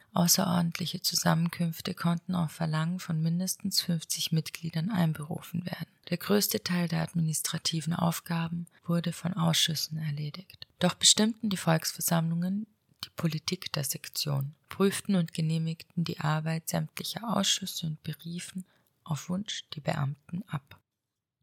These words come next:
Die achtundvierzig Sektionen wurden über die Kommune von Paris, dem Stadtrat der Hauptstadt, koordiniert. Wenn die Situation es erforderte,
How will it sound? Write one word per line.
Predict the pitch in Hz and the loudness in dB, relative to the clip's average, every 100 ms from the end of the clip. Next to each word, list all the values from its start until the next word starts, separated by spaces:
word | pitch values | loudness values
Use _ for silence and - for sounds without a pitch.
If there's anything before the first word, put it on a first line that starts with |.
| _ - | _ 2
Die | 208 | 4
achtundvierzig | 190 - 208 - 214 214 - | 4 4 -2 0 -2 -2 -2
Sektionen | - - - 170 170 175 | -4 -4 0 2 4 2
wurden | 170 170 185 | 0 0 0
über | 170 | -2
die | - | -4
Kommune | 160 - 151 165 180 190 | -4 0 2 2 2 0
von | - 165 | -2 -6
Paris, | - 156 147 165 175 196 - | -4 -4 -4 -2 -2 -2 -6
dem | - 165 | -2 2
Stadtrat | - 170 - - 180 - | 2 2 0 -2 -6 -4
der | 151 | -4
Hauptstadt, | 139 - - - 165 160 - | -4 -4 0 0 0 -4 -6
koordiniert. | - 151 156 156 139 156 - - _ _ _ - | -2 0 2 2 0 -2 -6 -16 _ _ _ -4
Wenn | 160 | 0
die | 160 | 0
Situation | - - - 170 - 190 202 240 | 0 -2 0 0 2 2 2 2
es | 170 | 2
erforderte, | - 147 - 147 151 160 - 196 | 2 0 0 0 0 -2 -6 -8